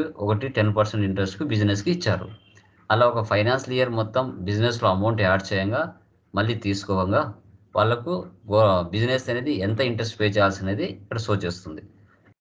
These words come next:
ఇంకా తర్వాత ఇన్కమ్ నుంచి ఎక్స్‌పెన్సెస్ పోతే, నెట్ ప్రాఫిట్ మనకి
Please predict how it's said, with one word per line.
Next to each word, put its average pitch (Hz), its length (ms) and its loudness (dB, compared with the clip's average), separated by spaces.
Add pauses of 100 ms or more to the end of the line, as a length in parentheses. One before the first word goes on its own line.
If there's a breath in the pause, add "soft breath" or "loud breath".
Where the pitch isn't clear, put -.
(960)
ఇంకా 113 180 2
తర్వాత 127 380 4 (640)
ఇన్కమ్ 120 340 2
నుంచి 127 320 -6 (220)
ఎక్స్‌పెన్సెస్ 120 520 -4
పోతే, 113 280 -2
నెట్ 113 240 0
ప్రాఫిట్ 117 340 4
మనకి 113 320 0